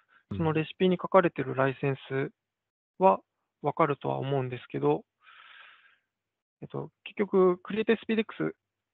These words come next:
Speaker 2: ソースコードスキャンしないので、細かいライセンス、本当に
Speaker 1: うん。うん。
Speaker 2: ファイル単位で、あの、
Speaker 1: だよね。
Speaker 2: 使っちゃいけないライセンス入ってるんだっけみたいなところまで見れないので、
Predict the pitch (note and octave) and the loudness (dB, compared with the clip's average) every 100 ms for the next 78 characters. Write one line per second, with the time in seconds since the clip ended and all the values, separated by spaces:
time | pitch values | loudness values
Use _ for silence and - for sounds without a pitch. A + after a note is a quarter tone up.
0 | _ _ - A3 - B3 A#3+ - B3+ A3 | _ _ -2 -2 2 2 0 0 2 2
1 | - E3 D3+ C3+ C#3+ C#3+ - G3 G3+ - | 2 0 2 0 0 -2 -2 0 2 4
2 | A#3+ D3 C#3 C#3 - C#3 - D#3 - F#3+ | 2 4 0 0 -4 -6 -6 -10 -4 -4
3 | G3 G3+ F#3+ F#3+ - _ _ _ A#2+ F#2+ | 2 4 4 4 0 _ _ _ -8 -8
4 | G#2 A2+ - - F#3 G3 - G#3 D#3+ C3+ | -10 -16 -8 0 2 2 2 2 2 0
5 | - _ _ _ _ _ _ _ _ _ | -6 _ _ _ _ _ _ _ _ _
6 | _ _ _ _ _ _ _ - B2 G#2 | _ _ _ _ _ _ _ -8 -2 -2
7 | B2 B2+ G#2 C3 D3+ E3 E3+ D#3+ C#3+ C#3 | -2 -4 0 2 2 2 2 2 0 2
8 | C#3+ D#3 D3 - F#3+ - D#3+ C#3+ C3+ - | 2 2 -2 0 0 2 2 2 0 0
9 | D3 E3+ D#3 - - G3 F#3 D3+ C3+ C3+ | 2 4 4 4 6 8 8 6 0 0
10 | E3 D3+ B2+ B2 C3+ C3+ C#3+ | 0 0 -2 -4 -2 -2 -4